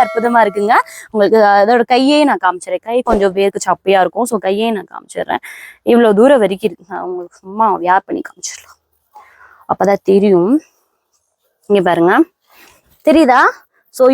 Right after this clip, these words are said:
இவ்வளவு தூரம் வரைக்கும் நீங்க டபுள் எக்ஸ் எல் உள்ளவங்க கை எவ்வளோ சப்பியா இருந்தாலும் நீங்க போட்டுக்கலாம். ஓகேங்களா, சும்மா என் அளவு வச்சு உங்களுக்கு நான் ஒரு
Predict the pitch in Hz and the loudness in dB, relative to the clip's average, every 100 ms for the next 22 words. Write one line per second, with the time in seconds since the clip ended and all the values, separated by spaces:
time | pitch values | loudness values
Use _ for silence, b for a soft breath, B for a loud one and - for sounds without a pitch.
0 | 262 240 302 285 311 262 226 311 262 214 | 2 2 2 4 2 2 0 -2 -4 -2
1 | 285 508 _ _ _ _ 196 208 240 247 | 0 -2 _ _ _ _ -4 0 2 0
2 | - 233 202 196 196 269 B B B - | 0 0 0 -2 -2 -4 B B B -2
3 | 220 214 214 226 214 190 190 214 202 214 | 2 2 4 4 4 2 2 -2 2 0
4 | 202 202 453 339 180 170 - 185 160 - | 0 -4 -4 -4 -6 -18 -18 -16 -16 -12
5 | 214 - 196 196 190 B B B - 254 | -12 -8 -4 -2 -4 B B B -4 0
6 | 233 226 220 269 233 - 190 202 180 185 | 0 2 2 2 0 -2 -4 -4 -6 -6
7 | 180 180 180 | -6 -6 -6